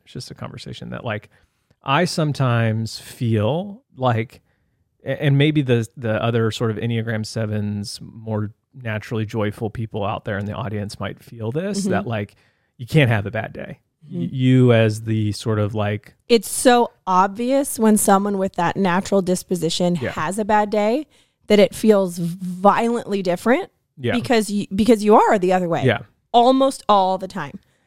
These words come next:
Speaker 1: And so I, I explained to Brooke that it's hard for me to admit I have a bad day if
Speaker 2: Mm-hmm.
Speaker 1: I know it's going to make you have a bad day.
Speaker 2: Right. And
Speaker 1: And
Speaker 2: that's
Speaker 1: s-
Speaker 2: more my disposition.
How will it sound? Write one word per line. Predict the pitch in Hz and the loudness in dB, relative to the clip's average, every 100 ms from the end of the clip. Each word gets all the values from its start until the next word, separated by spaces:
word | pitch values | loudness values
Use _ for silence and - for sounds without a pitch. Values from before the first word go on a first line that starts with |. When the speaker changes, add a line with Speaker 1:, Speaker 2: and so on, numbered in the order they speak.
| - | -4
Speaker 1:
And | 135 123 | -2 2
so | 135 127 | 2 2
I, | 113 120 - | 2 0 0
I | - 123 | -4 -2
explained | 151 - 131 | -2 0 -2
to | 113 | -2
Brooke | 117 123 113 | 0 -2 -2
that | 113 | -4
it's | 107 | -6
hard | - - 123 143 | -6 -2 2 2
for | 139 | 0
me | 131 120 107 107 - | 0 0 0 -2 -6
to | 123 110 101 101 104 - _ _ _ | -2 0 0 -2 -6 -10 _ _ _
admit | 113 107 123 190 | -8 -4 0 2
I | 156 | 2
have | 117 107 | 2 0
a | 101 | -2
bad | 104 98 95 | -4 -4 -4
day | 98 90 95 | -6 -6 -6
if | 101 | -6
Speaker 2:
Mm-hmm. | 101 | -4
Speaker 1:
I | 110 107 | -2 -2
know | 107 117 117 | -2 0 0
it's | 110 - | 0 -2
going | 104 101 | -6 -6
to | 110 | -6
make | 101 98 _ _ _ | -10 -10 _ _ _
you | 113 123 | -4 0
have | 104 - | 0 -4
a | - | -10
bad | - - | -12 -12
day. | - - | -14 -14
Speaker 2:
Right. | - - _ _ _ | -14 -18 _ _ _
And | 247 | 2
Speaker 1:
And | 226 | 2
Speaker 2:
that's | 220 | 2
Speaker 1:
s- | - | 0
Speaker 2:
more | 240 247 | 0 2
my | 254 | 0
disposition. | 208 190 - 180 127 - 220 | -2 -6 -6 -4 -4 -4 -6